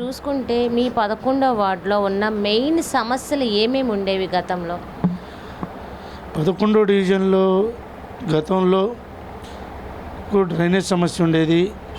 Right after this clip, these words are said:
Speaker 2: శానిటేషన్ సమస్య ఉండేది. ఇది ఇప్పుడు ఈ, ఈరోజు బాగా మెరుగుపరుచుకున్నాం మేము.
Speaker 1: ఎన్ని కోట్ల నిధులు ఇచ్చారు?
Speaker 2: గత ప్రభుత్వంలో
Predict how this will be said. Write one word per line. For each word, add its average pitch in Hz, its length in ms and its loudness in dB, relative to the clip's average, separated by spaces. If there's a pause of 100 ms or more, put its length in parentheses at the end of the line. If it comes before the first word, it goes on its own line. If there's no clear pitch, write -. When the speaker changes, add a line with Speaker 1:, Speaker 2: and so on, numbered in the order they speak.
(260)
Speaker 2:
శానిటేషన్ 180 600 2
సమస్య 156 400 0
ఉండేది. 143 340 4 (1500)
ఇది 160 140 2 (240)
ఇప్పుడు 143 320 0
ఈ, 151 240 4 (240)
ఈరోజు 170 360 4
బాగా 160 320 2
మెరుగుపరుచుకున్నాం 156 840 2
మేము. 139 280 0 (120)
Speaker 1:
ఎన్ని 233 340 -4
కోట్ల 262 220 -6 (100)
నిధులు 214 300 -6
ఇచ్చారు? 170 420 -6 (2250)
Speaker 2:
గత 160 180 2 (120)
ప్రభుత్వంలో 208 840 2